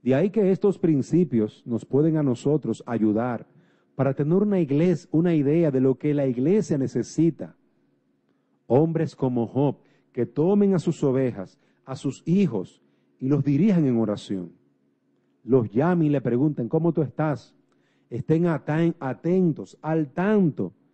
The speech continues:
de las problemáticas que hay en la iglesia del Señor, de los necesitados, para ir en su auxilio. Estos fueron el carácter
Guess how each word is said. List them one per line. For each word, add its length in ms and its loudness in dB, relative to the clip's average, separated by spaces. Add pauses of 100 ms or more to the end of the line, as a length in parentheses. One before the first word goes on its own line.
(340)
de 120 -4
las 120 -2
problemáticas 800 -2
que 120 -8
hay 60 0
en 40 -2
la 80 0
iglesia 300 -2
del 140 -2
Señor, 520 -2 (460)
de 220 0
los 460 0
necesitados, 1600 -2 (160)
para 240 -4
ir 100 -2
en 80 0
su 120 -4
auxilio. 500 -2 (3000)
Estos 280 -4
fueron 520 0 (2500)
el 220 0
carácter 800 -4